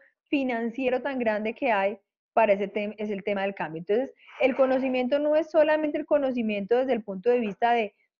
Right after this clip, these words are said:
de cómo voy a hacer el traslado, sino todos los factores que hay alrededor del cambio.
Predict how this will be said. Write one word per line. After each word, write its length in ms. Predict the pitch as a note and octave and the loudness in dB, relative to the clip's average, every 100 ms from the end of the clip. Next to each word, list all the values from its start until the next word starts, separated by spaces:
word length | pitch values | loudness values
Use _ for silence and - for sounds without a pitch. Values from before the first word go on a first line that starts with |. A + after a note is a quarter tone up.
| _ G#3 | _ 2
de 180 | A3 G#3 | 2 4
cómo 240 | B3+ A#3+ | 2 4
voy 100 | B3+ | 4
a 40 | B3+ | 2
hacer 160 | B3+ | 2
el 120 | A#3+ B3 | 0 0
traslado, 500 | G#3+ G#3 G3+ G3+ A#3+ | 0 2 2 2 0
sino 320 | B3 G#3+ G3+ | -2 -4 -2
todos 320 | - C4+ D4 | 0 0 0
los 200 | F4+ F4 - | -2 -6 -4
factores 720 | A3 G3+ _ - D4 D#4+ G4 | -4 -4 _ 0 0 0 -2
que 120 | D#4+ | 0
hay 220 | C4 B3 | 2 2
alrededor 520 | B3+ C4+ B3+ G#3 F#3+ F#3 | 0 0 0 0 -2 -2
del 200 | F#3+ - | -6 -4
cambio. 340 | F3 - | -6 -6